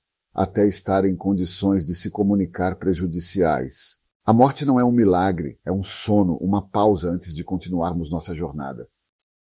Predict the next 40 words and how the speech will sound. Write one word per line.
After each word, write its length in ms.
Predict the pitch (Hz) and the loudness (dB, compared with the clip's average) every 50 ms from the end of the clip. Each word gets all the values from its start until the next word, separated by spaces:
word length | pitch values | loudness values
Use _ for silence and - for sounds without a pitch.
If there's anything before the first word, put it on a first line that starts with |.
| _ _ _ | _ _ _
É 80 | - 120 | 2 2
importante 560 | 131 - 143 123 107 - 135 143 151 - 143 | 2 4 0 0 2 2 2 2 2 2 -4
que 120 | - - | 0 2
o 60 | 131 110 | 4 4
médium 420 | 98 92 92 101 98 92 104 98 | 4 4 4 2 2 0 -2 -4
tenha 280 | 90 90 110 101 101 92 | -2 -2 0 0 0 0
um 100 | 95 95 | -2 -2
senso 480 | 87 - - 107 107 110 107 - - 98 | -4 -4 -2 -2 -2 -2 -4 -6 -6 -4
de 100 | 87 95 | -2 0
responsabilidade 1040 | 90 107 110 110 - 107 101 - 101 95 90 92 98 87 80 95 95 101 87 92 | 0 0 -2 -4 -6 -8 -8 -4 -4 -4 0 0 0 0 0 0 0 0 0 -2
e 40 | 101 | -4
discernimento 800 | 87 101 101 - - 107 98 101 104 92 90 95 104 110 104 - | -2 -4 -4 -2 -2 -2 0 0 0 2 2 0 0 0 -2 -2
ao 100 | 104 101 | -2 0
lidar 340 | 104 101 90 80 95 98 98 | 2 0 2 2 0 -2 -2
com 120 | - - | -4 -6
a 60 | 95 92 | -6 -6
psicografia. 1080 | 92 - - - 92 - 101 92 87 95 90 - - - 90 92 90 87 80 76 - _ _ _ _ _ _ _ | -6 -8 -10 -10 -4 -4 -2 0 0 -2 -2 -4 -6 -4 -2 2 2 2 2 0 -8 _ _ _ _ _ _ _
Com 200 | - 101 98 95 | -2 0 0 0
o 40 | |
tempo, 560 | 87 - 104 92 95 101 92 - - 76 67 _ _ _ _ _ _ _ _ | 0 0 0 0 2 0 -2 -4 -10 -14 -14 _ _ _ _ _ _ _ _
a 100 | _ 95 | _ -4
camada 560 | - - 117 110 113 117 127 147 139 117 113 | -2 0 0 0 2 2 0 0 2 2 2
entre 200 | 113 110 - 104 110 | 2 2 0 2 2
o 40 | 95 | 2
médium 420 | 90 90 98 107 98 95 101 95 | 2 0 0 -2 -2 0 0 0
e 80 | 95 98 | 2 2
o 60 | 101 | 2
espírito 560 | 95 - - _ 101 104 104 107 92 - 98 | 2 0 -4 _ 0 2 2 2 -2 -4 -8
se 180 | - - 104 87 | -6 -6 -8 -4
torna 300 | - 104 92 95 95 90 | -2 -2 0 0 -2 -4
tão 220 | - - 127 143 | -4 -4 -4 -4
forte 640 | 113 - - 95 98 101 98 - - - 98 95 _ _ _ _ _ _ _ _ | -4 -2 2 2 2 2 2 -4 -8 -10 -12 -12 _ _ _ _ _ _ _ _
que 80 | - 98 | -4 -4
a 40 | |
comunicação 760 | 90 - 110 107 104 107 107 - 107 95 85 - - 101 104 101 | -4 0 0 2 2 2 0 0 -2 -4 -4 -4 -4 -4 -4 -4
flui 360 | - - - 98 107 117 117 | -6 -8 0 2 4 4 4
de 100 | 98 101 | 2 -2
forma 380 | 90 - 98 98 90 98 95 | -6 -4 -4 -4 -2 -2 -2
mais 260 | 90 90 90 92 82 80 | -2 -2 -2 -4 -4 -4
natural. 680 | 95 92 90 - 98 87 87 85 78 71 67 - | -4 -4 -4 -4 -2 0 0 0 0 -2 -4 -8